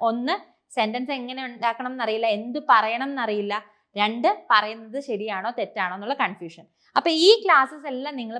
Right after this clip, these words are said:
പഠിച്ചു കഴിഞ്ഞാൽ നിങ്ങൾക്ക് ഈ കൺഫ്യൂഷനും മാറും, ശ-, പറയുന്നത് കറക്റ്റ് ആയിട്ട് നിങ്ങൾക്ക് പറയാൻ ഉദ്ദേശിക്കുന്ന കാര്യങ്ങൾ കറക്റ്റ് ആയിട്ട് ഇംഗ്ലീഷിൽ പറയാനും പറ്റും. അപ്പൊ ഈ ക്ലാസ്സസ് എല്ലാം ഫ്രീ ആണ്, നിങ്ങൾക്ക് ഫ്രീ ആയിട്ട് തന്നെ ഇത് കണ്ട് പഠിക്കാവുന്നതാണ്.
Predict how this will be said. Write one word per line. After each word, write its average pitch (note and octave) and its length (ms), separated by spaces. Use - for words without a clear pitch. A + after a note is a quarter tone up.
പഠിച്ചു F3+ 320
കഴിഞ്ഞാൽ D#3 520
നിങ്ങൾക്ക് A#3+ 220
ഈ A#3+ 160
കൺഫ്യൂഷനും C4 640
മാറും, A3+ 300
ശ-, A3+ 200
പറയുന്നത് A#3 540
കറക്റ്റ് G#3+ 440
ആയിട്ട് A3+ 240
നിങ്ങൾക്ക് A3 260
പറയാൻ G#3+ 280
ഉദ്ദേശിക്കുന്ന A3+ 460
കാര്യങ്ങൾ A3+ 360
കറക്റ്റ് G3 400
ആയിട്ട് C4+ 160
ഇംഗ്ലീഷിൽ G#3 400
പറയാനും G3+ 440
പറ്റും. - 180
അപ്പൊ G#3+ 200
ഈ - 100
ക്ലാസ്സസ് A3+ 340
എല്ലാം B3+ 360
ഫ്രീ C4 340
ആണ്, G#3+ 140
നിങ്ങൾക്ക് G3+ 320
ഫ്രീ B3 360
ആയിട്ട് C4 300
തന്നെ G#3+ 200
ഇത് A3 160
കണ്ട് F#3+ 320
പഠിക്കാവുന്നതാണ്. F#3 720